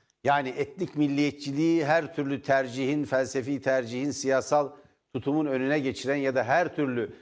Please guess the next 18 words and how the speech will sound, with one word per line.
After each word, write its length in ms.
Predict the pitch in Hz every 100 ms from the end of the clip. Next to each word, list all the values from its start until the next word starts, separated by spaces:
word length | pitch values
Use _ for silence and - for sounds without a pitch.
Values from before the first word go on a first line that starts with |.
| _ _
siyasal 600 | - 139 135 156 160 131
davranış 640 | 139 135 139 165 - - _ _ _ _
biçimini 500 | 131 - 135 139 131
belirleyen 600 | 127 127 135 135 156 156 135
bir, 260 | 131 131 - _ _ _
e, 260 | 123 131 127
tutum 300 | 127 160 170
olarak, 400 | 143 120 110 - - _ 117
e, 40 | 120 117 113 110 107 87
belirlemek 600 | 120 135 131 131 135 -
şövenizmi, 720 | 127 113 110 104 98 143 165 - _ _ _ _
e, 220 | 117 117 113
Türkiye'yi, 720 | - 165 143 156 127 120 151 156
Türk 200 | 120 -
siyasetini, 840 | 139 123 120 113 113 113 135 151 - _ _ _ -
e, 560 | 120 117 113 113 110 110
Türk 220 | 160 151
toplumunu, 800 | 143 123 120 117 110 110 147 -